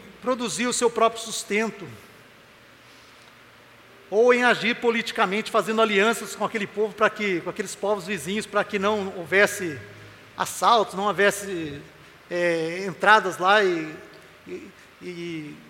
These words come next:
atacasse o seu povo lá, a cidade de Jerusalém. Não era essa a causa. Tampouco era obra do acaso,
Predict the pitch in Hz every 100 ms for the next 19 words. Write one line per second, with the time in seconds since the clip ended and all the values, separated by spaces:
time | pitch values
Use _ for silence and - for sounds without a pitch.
0 | - - - - 175 220 - 220 233 -
1 | 185 208 190 196 214 170 180 208 - 160
2 | 196 196 156 180 165 170 156 190 165 -
3 | 147 214 277 233 196 - 165 160 151 127
4 | 123 - - - - - - - - -
5 | - - - 294 294 - 247 294 285 226
6 | 240 220 240 233 240 247 - 196 233 185
7 | 151